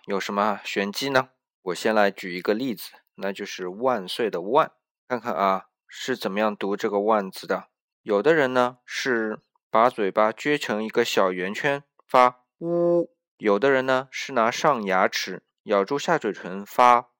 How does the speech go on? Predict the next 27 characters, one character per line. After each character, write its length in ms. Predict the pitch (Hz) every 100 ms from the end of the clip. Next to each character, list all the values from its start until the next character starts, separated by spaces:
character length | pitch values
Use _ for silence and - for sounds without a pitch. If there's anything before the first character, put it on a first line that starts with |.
| -
无。 480 | 190 - 117 160 - _ _ _
那 160 | - 117
前 260 | - 117 131
一 60 |
种 180 | 165 98
发 220 | 104 110
音 180 | 113 113
呢， 200 | 101 95 _
就 140 | - 107
是 180 | -
“万 480 | 98 - 147 170 110
岁”； 440 | - - 107 82 - _ - - _ _ -
而 160 | - 101
后 300 | - 185 151
一 40 |
种 200 | 113 98
发 240 | 92 131 123
音 180 | 127 127
呢， 200 | 104 - _
就 140 | -
是 320 | 107 - 98 - _ -
万 400 | 151 151 120 87
岁！ 380 | - - 92 - _ _ -
有 160 | 98
人 120 | 90 95
说 200 | 107 98
啊， 200 | 95